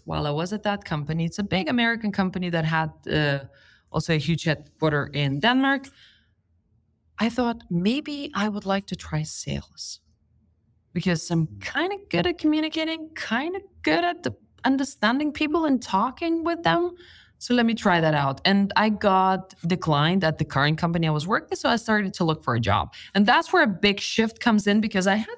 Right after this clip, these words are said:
Speaker 1: quite a f-, like, nice middle management positions already in that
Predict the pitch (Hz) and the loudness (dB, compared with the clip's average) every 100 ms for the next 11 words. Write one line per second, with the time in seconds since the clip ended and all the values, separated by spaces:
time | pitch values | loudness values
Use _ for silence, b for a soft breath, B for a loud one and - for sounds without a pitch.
0 | - - 359 427 - - 208 214 208 202 | -16 0 2 2 -6 -8 0 0 0 2
1 | 196 202 269 285 - B B B 220 247 | 4 4 2 -4 -12 B B B 2 4
2 | 285 269 269 277 262 262 262 247 - 269 | 4 2 2 0 -2 -2 0 0 0 0
3 | 247 240 233 240 233 240 | 2 2 2 2 0 0